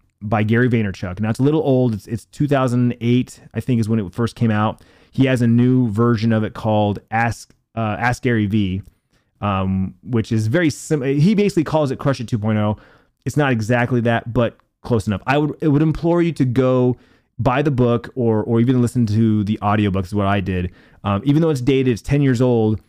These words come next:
it's still very relevant, and the formula still works. The formula that, that Gary Vee puts out there and Crush It still works today. And that basically is this.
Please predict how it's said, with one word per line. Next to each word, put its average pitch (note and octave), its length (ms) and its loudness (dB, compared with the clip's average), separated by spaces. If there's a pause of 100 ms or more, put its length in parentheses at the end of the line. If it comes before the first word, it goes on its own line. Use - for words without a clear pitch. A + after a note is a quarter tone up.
(180)
it's C3+ 160 -4
still D#3+ 260 0
very B2+ 220 2
relevant, A#2+ 440 0
and C3+ 140 0
the A#2 40 0
formula G#3 580 0
still B2+ 300 0
works. A2 420 -2
The A2 100 -6
formula E3 460 0
that, A#2+ 240 -2
that G2+ 260 -4
Gary A#2+ 280 2
Vee A2 340 0 (280)
puts B2+ 220 -2
out A2+ 260 -2
there G#2 180 -2
and F#2+ 120 -4
Crush A#2 320 -4
It F#2+ 140 -8
still D3+ 400 0
works B2+ 320 0
today. E2 480 -8 (840)
And B2+ 180 2
that C3+ 240 0
basically A#2+ 560 0
is F#2 160 -4
this. E2+ 340 -14